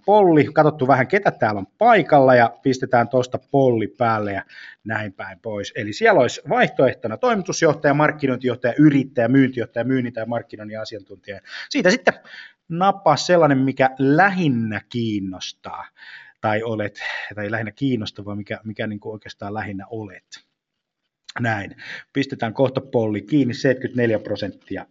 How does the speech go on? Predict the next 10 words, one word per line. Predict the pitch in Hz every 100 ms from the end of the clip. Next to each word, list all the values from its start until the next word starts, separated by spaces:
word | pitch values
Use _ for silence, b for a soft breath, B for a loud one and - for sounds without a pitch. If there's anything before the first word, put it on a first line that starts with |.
| -
äänestänyt. | 202 170 139 117 - - 113 113
Meillä | 110 110
on |
semmonen, | 104 110 101 B B B -
semmonen | 113 110 120
neljäkymmentä | 127 113 - 98 - 107
henkeä | 101 - 95 - -
paikalla, | 147 139 127 120 110 104
ja | 104 104
tota, | 110 104 113